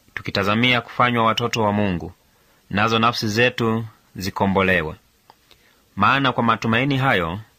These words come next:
sisi tumekombolewa. Lakini tumaini halina maana ikiwa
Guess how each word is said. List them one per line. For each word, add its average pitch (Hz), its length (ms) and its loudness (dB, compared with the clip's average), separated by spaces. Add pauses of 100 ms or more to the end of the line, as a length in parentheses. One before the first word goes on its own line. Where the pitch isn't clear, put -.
(260)
sisi 123 320 -4
tumekombolewa. 92 800 -2 (720)
Lakini 143 260 -2
tumaini 135 440 0
halina 127 360 0
maana 123 380 2
ikiwa 107 540 -2